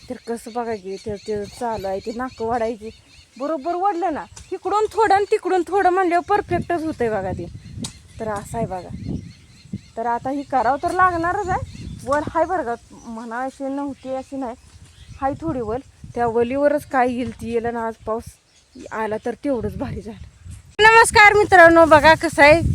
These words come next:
अं, म्हणजे कसं आहे, अं, वैरण काय आपण काढलीच नाही,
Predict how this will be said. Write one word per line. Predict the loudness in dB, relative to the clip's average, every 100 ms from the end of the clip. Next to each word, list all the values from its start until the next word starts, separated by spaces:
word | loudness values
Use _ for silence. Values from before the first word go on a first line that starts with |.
| 0
अं, | 2 4 4
म्हणजे | 4 2 2
कसं | 2 4
आहे, | 4 4 0 0 2
अं, | 2 2 2 0 -4 -4 -4 -4 -6 -10 -10 -8 -8 4
वैरण | 6 6 6
काय | 6
आपण | 6 6 6
काढलीच | 8 8 6
नाही, | 2 0